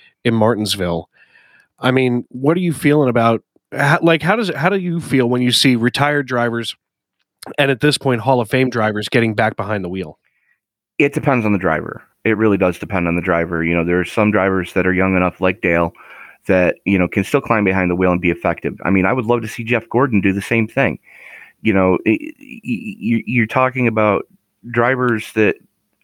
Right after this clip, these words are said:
Speaker 2: are around my age that if it was any other industry out there, um,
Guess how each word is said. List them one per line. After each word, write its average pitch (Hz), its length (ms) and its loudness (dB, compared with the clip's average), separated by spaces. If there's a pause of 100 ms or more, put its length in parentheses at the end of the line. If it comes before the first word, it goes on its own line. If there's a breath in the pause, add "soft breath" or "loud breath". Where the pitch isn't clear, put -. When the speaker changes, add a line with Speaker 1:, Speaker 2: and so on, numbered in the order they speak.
Speaker 2:
are 104 340 -2
around 110 500 0
my 117 220 2
age 113 580 0 (580 soft breath)
that 107 420 2 (1200)
if 127 120 -2
it 151 60 2
was 143 140 0
any 180 280 2
other 151 260 0
industry 131 640 0
out 123 240 0
there, 131 320 -2 (640 loud breath)
um, 101 580 0